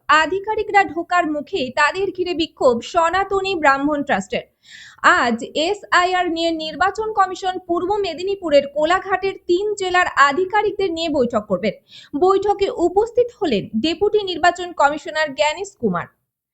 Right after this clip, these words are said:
জাতীয় নির্বাচন আধিকারিকরা ঢোকার মুখেই তাদের ঘিরে বিক্ষোভ দেখালেন সনাতনী ব্রাহ্মণ ট্রাস্ট। সনাতনী ব্রাহ্মণ ট্রাস্টের সদস্যরা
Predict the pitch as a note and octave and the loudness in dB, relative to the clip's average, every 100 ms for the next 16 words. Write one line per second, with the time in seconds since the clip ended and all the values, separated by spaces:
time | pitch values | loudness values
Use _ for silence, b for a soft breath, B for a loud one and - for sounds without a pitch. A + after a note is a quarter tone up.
0 | b b - B3 D#4 D4+ G4+ G#4 G#4 G#4 | b b -6 2 2 4 0 0 -2 -2
1 | G#4 G#4 - D4 D#4+ F4 G4+ G4 F#4+ - | -2 -4 0 0 0 0 -2 0 0 0
2 | D#4+ D#4 G4 G#4+ G#4+ A4 A3 F#3+ C#4 C4+ | -6 -2 0 0 -2 0 0 2 0 0
3 | F4 G4 - D#4 C4+ D4 - A4 A4 G#4+ | 0 -4 -4 -4 -2 -4 -6 -6 -6 -4
4 | E4 A3 A#3 - E4 F4+ F#4 F#4+ F4+ C4+ | -2 -2 -4 -4 -4 -2 -4 -6 0 0
5 | B3+ C#4 C4+ C4+ G#3 - _ B B B | 2 0 -2 -2 -4 -4 _ B B B
6 | B - F4+ F4+ G#4 G#4+ G#4+ D4+ C#4+ D4 | B 0 2 2 0 -2 0 0 2 0
7 | F#4 F4+ D#4+ D4+ D#4 D4 - B3+ F4 - | -4 -2 -2 0 -6 -6 -4 -2 -4 -4
8 | G#4+ F#3 | -2 -2